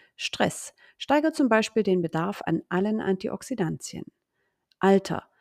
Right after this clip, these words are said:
Kinder haben einen erhöhten Nährstoffbedarf, ältere Menschen nehmen Nährstoffe hingegen weniger gut auf. Geschlecht. Frauen haben einen höheren Bedarf an Eisen.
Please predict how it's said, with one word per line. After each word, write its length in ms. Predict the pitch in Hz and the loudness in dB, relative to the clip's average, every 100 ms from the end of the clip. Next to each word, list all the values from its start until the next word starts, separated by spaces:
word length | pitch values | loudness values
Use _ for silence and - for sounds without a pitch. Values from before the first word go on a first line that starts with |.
| _ _ | _ _
Kinder 300 | - 302 320 | 4 6 6
haben 220 | 294 285 | 4 2
einen 160 | - 220 | 2 2
erhöhten 340 | 202 214 - | 2 2 2
Nährstoffbedarf, 880 | 175 170 170 240 - 254 254 262 - - | 2 2 0 -4 -6 -2 -2 -2 -6 -2
ältere 320 | 269 320 285 | 0 2 2
Menschen 400 | 247 233 226 233 | 2 2 0 -2
nehmen 240 | 226 226 | 0 2
Nährstoffe 420 | 202 202 - 214 202 | 2 0 -2 -4 -2
hingegen 560 | 202 220 220 226 190 | -2 -2 -2 -2 0
weniger 380 | 175 175 175 190 | 2 2 2 -2
gut 260 | 185 240 - | -4 -6 -8
auf. 500 | - 202 147 - - - _ _ _ _ _ _ | -6 -4 -6 -10 -20 -20 _ _ _ _ _ _
Geschlecht. 720 | - 294 - 240 - - - - _ _ - _ | -6 -2 0 0 -2 -14 -18 -20 _ _ -20 _
Frauen 480 | - 214 262 277 | 0 4 6 6
haben 220 | 240 220 - | 4 2 0
einen 200 | 180 165 | -2 2
höheren 340 | 214 233 240 | 2 2 0
Bedarf 400 | 226 170 147 - | 0 -2 -4 -4
an 160 | 196 196 | -4 -4
Eisen. 500 | 180 165 160 - | -4 -6 -8 -12